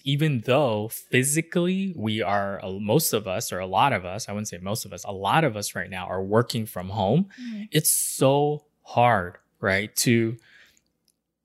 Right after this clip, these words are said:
Speaker 1: to, like, um, set those boundaries, to have a clear line. Sometimes it's, I mean, I hear friends talking about it, and, you know, the people that have kids, right? How do you even, everything is blurred, right?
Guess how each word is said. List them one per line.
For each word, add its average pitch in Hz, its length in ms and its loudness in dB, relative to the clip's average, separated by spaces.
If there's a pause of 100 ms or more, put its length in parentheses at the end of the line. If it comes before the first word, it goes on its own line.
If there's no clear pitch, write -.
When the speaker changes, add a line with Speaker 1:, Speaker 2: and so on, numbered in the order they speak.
(220)
Speaker 1:
to, 120 180 8
like, 110 300 4
um, 98 260 -4
set - 400 0
those 104 220 2
boundaries, 98 580 -4
to 107 160 -6
have 113 340 -2
a 101 60 0
clear 113 400 -2
line. 98 380 0
Sometimes 120 420 -2
it's, - 180 -4 (320)
I 107 40 -2
mean, 110 120 4
I 104 60 6
hear 117 160 2
friends 117 340 -2
talking 117 320 0
about 110 320 0
it, 113 220 -2
and, 95 320 -8 (300)
you 113 80 4
know, 104 160 6
the 101 100 -2
people 110 300 -2
that 104 80 0
have 98 240 -6
kids, 123 600 -2
right? 110 120 -2
How 120 180 0
do 143 80 0
you 143 140 0
even, 127 340 -6
everything 160 380 2
is 98 100 -4
blurred, 95 640 0
right? 95 300 -4